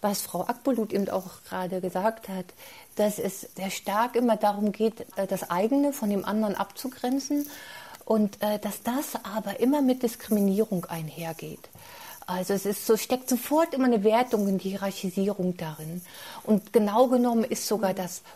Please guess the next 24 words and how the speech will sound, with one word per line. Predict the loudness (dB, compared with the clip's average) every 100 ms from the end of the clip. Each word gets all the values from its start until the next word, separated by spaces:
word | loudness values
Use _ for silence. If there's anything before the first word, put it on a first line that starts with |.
| 2
ursprüngliche | 6 6 4 2 4 2 0
Interesse | -2 -2 2 2 4 2
daran, | 0 -2 -6 -8 -10 -14 -16 -16 -6 2
einer | 4 4 4 0
Gruppe | -2 0 0 0 -6
Privilegien | -4 -4 -2 2 2 4 2
zuteil | 2 -2 -4 -2 0 0
werden | -2 -2 -4
zu | -2 -2
lassen | -2 -4 -2 -2 -2 -8 -18 -18 -18 -4
und | 4 6 6 4 -4 -18 -20 -20 -2
die | 2
Gewalt, | 4 4 2 0 0 -2 -2 -20 -20 -20 _ -6 2
diese | 4 4
Privilegien | 2 2 4 2 2 0
zu | -2
schützen. | -2 -4 -4 -8 -8 -10 -6
Und | 4 4
mit | 6
Gewalt | 4 6 4 2 0 -10 -6
kann | 2 2
ich | 2 0
einerseits | 0 2 2 2 0 -2
meinen, | -2 0 2 2 0